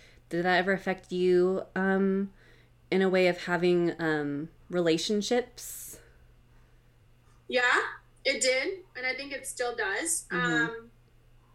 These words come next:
Speaker 2: I definitely, I would say definitely when it comes to men, I have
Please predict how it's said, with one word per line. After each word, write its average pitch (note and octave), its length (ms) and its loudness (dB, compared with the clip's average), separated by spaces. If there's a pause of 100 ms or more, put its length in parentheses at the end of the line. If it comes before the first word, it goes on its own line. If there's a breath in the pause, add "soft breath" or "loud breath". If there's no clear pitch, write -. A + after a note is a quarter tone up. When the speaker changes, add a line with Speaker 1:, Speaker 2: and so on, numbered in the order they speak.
(720)
Speaker 2:
I B3 100 -4
definitely, C#4+ 500 -6
I B3+ 100 -2
would B3+ 140 -10
say B3+ 160 -6 (240)
definitely A#3+ 320 -8
when B3+ 120 -12
it A#3 120 -12
comes A#3+ 240 -8
to A#3 120 -10
men, A#3 240 -4
I A3 140 -4 (100)
have G#3+ 260 -2